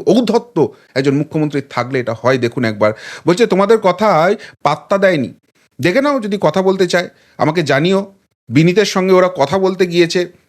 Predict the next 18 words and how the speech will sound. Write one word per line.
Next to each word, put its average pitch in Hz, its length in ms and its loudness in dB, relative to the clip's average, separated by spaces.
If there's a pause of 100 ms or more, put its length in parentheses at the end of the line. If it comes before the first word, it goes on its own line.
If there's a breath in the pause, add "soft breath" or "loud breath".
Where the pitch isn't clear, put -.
বিনীত 156 280 0
কথা 139 220 0
বলেছে, 180 440 0
"আমাদের 139 240 0
সরকার 151 380 0
বাম 131 240 0
সরকার 175 360 0
না, 165 180 -2
সিঙ্গুর 147 320 0
নিয়ে 156 300 2 (320 loud breath)
ছাব্বিশ 156 400 0
দিন 180 180 0
অনশনে 165 380 0
ছিলাম, 165 340 0 (360 soft breath)
কেউ 190 180 4
ওরা 175 240 4
কথা 156 200 0
বলেনি।" 160 380 0